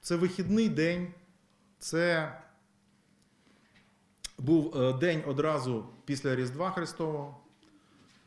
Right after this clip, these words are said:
мені впродовж п'ятнадцяти хвилин зателефонувало три співробітника Печерського районного відділу внутрішніх справ.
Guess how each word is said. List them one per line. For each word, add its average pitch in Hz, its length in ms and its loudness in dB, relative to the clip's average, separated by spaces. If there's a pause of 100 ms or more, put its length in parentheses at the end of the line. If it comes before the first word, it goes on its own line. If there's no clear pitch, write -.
(560)
мені 208 340 6
впродовж 202 520 2
п'ятнадцяти 202 640 0
хвилин 202 460 0
зателефонувало 175 1300 0 (1000)
три 208 440 4
співробітника 175 1120 0
Печерського 180 680 0
районного 151 540 -2
відділу 147 420 -2
внутрішніх 131 480 -6
справ. - 300 -14